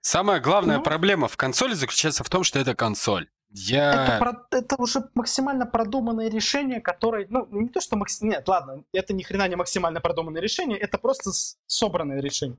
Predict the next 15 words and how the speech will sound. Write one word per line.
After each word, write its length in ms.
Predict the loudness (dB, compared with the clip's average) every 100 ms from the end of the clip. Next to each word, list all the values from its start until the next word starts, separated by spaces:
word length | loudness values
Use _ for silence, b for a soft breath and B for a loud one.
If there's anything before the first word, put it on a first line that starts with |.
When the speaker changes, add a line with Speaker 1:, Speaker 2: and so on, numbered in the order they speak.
| -4
Speaker 2:
да, 80 | 0
Speaker 1:
Да, 240 | 2 2
это 60 | 2
Speaker 2:
готовое. 140 | 0
Speaker 1:
та 140 | 0 2
самая 320 | 2 2 2
история, 380 | 2 2 2 2
когда 300 | -2 -2 -4
ты, 520 | -2 -2 -2 -2 -4
оно 280 | -4 -2 -2
у 60 | -2
тебя 180 | -2 -2
работает 420 | -2 -6 -8 -10
из 140 | -8 -6
коробки. 520 | -6 -8 -10 -18